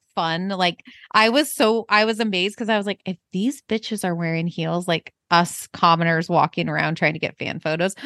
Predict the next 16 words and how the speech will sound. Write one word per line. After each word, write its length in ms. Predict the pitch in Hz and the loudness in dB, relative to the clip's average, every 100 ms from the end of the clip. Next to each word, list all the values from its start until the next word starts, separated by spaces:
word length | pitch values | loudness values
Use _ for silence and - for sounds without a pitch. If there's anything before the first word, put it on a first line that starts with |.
| 277 | -6
most 280 | 196 220 247 | 2 4 4
people 200 | 320 285 | 2 4
are 140 | 302 294 | 6 6
in 100 | 277 | 6
sneakers," 800 | 269 - 208 196 - 196 190 190 | 2 0 2 2 0 2 2 2
which 180 | 190 175 | -2 -2
I 80 | 185 | -4
totally 420 | - 180 185 190 | -4 -4 -2 -4
appreciate. 460 | 185 175 165 180 175 | -4 -4 -4 -2 -2
It's 120 | - | -2
like, 140 | 196 _ - - - | -6 _ -20 -20 -2
"Guys, 240 | 330 247 | 2 2
we 60 | 208 | 2
gotta 160 | 285 370 | 2 2
be 100 | 370 | 0
comfy," 800 | - 247 370 - 285 175 - | 2 0 0 0 0 0 -4